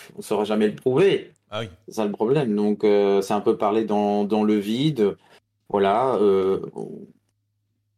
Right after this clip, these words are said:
Speaker 1: c'est vrai, euh, Roglic n'a pas été, euh,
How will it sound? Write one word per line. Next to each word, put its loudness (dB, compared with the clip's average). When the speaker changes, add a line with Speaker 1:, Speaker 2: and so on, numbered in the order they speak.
Speaker 1:
c'est -2
vrai, 0
euh, 0
Roglic -2
n'a -2
pas -2
été, 0
euh, 0